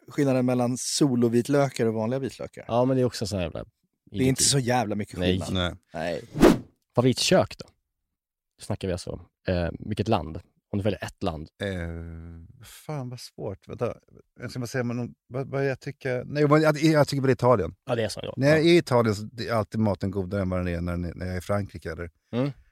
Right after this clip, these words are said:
Speaker 3: Jag tycker verkligen Frankrike inte kan.
Speaker 2: Nej.
Speaker 3: Fet jävla mat de har.
Speaker 2: Och de, de hatar ju att salta i Frankrike också. Har du tänkt på det?
Speaker 3: Nej, det var spännande. Gör
Speaker 2: Alltså,
Speaker 3: det?
Speaker 2: ja, jag, jag jobbade, eh, så känner jag honom, eh, Jonas Helgesson.
Speaker 3: Ja.
Speaker 2: Eh,
Speaker 3: Ett geni.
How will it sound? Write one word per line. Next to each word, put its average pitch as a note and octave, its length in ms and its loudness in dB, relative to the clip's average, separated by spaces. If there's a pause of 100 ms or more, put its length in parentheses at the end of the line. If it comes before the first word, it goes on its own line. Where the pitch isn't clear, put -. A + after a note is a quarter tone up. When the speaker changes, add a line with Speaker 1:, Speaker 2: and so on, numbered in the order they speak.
(180)
Speaker 3:
Jag C3 100 0
tycker C3+ 140 4
verkligen A#2+ 200 4
Frankrike G#2+ 300 -2
inte F#2 180 -4
kan. A2 340 -4 (680)
Speaker 2:
Nej. C3+ 180 4
Speaker 3:
Fet G#2+ 260 -2 (120)
jävla G2 280 -2
mat G2+ 260 -2
de E2+ 140 -8
har. E2 140 -8 (220)
Speaker 2:
Och C3+ 60 -4
de, D#3 180 0
de D3 160 2
hatar D#3 340 2
ju C#3 40 4
att A#2+ 60 0
salta E3+ 360 0
i D#3+ 40 2
Frankrike F2 360 -6
också. - 160 -14
Har - 80 -10
du A#2+ 60 -2
tänkt C#3 160 2
på - 60 -4
det? - 100 -6 (320)
Speaker 3:
Nej, C#3 380 0
det C#3+ 80 -4
var B2+ 100 -6
spännande. D3 500 -6
Gör F3+ 60 4
Speaker 2:
Alltså, - 180 4 (180)
Speaker 3:
det? A#2+ 100 0
Speaker 2:
ja, D#3 260 4
jag, D#3 200 4
jag D3+ 120 -4
jobbade, B2 600 2
eh, B2 300 -2
så D#3+ 120 -2
känner E3+ 180 2
jag D3 80 2
honom, F2+ 320 -2
eh, A2+ 100 0
Jonas G#2+ 340 2
Helgesson. A2 480 -4
Speaker 3:
Ja. C3 280 -2
Speaker 2:
Eh, G2+ 280 -4
Speaker 3:
Ett - 480 -16
geni. F#2+ 280 -2